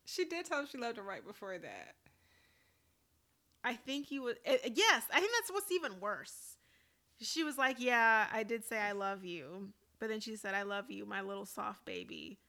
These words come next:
Speaker 2: I think you're a soft ass bitch. You cry way too much with your cocoa melon face ass."
Speaker 1: So, she said it in, like, a joking way, but I was like, "This is when she's being, this is how she really feels."
Speaker 2: How can you say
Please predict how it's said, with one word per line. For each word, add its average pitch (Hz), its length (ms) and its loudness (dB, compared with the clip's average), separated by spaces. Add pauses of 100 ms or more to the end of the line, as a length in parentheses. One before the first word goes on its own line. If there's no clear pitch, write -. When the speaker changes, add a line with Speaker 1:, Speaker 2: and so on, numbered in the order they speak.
(180)
Speaker 2:
I 302 60 -12
think 196 260 -8
you're 208 120 -8
a 214 40 -6
soft - 380 -8
ass - 280 -10
bitch. - 500 -12 (420)
You 214 140 -8
cry 214 340 -2
way 208 180 -6
too - 160 -8
much - 300 -12
with - 140 -14
your - 100 -10
cocoa - 380 -14
melon - 340 -12
face - 320 -14
ass." - 640 -14 (1600)
Speaker 1:
So, 302 760 0 (380)
she - 300 0
said 302 220 2
it 254 120 0
in, 247 80 -2
like, 226 180 -2
a 190 80 -8
joking 202 600 -6
way, 294 300 -2
but 240 120 0
I 196 100 2
was 202 160 -2
like, 175 240 -4
"This 226 160 -6
is 185 140 -10
when 180 140 -6
she's 170 200 -12
being, 104 300 -12
this 226 160 -8
is 202 80 -12
how 190 140 -2
she 185 180 -8
really 113 220 -16
feels." - 340 -18
Speaker 2:
How - 300 0
can 427 120 2
you 415 140 -2
say 320 640 2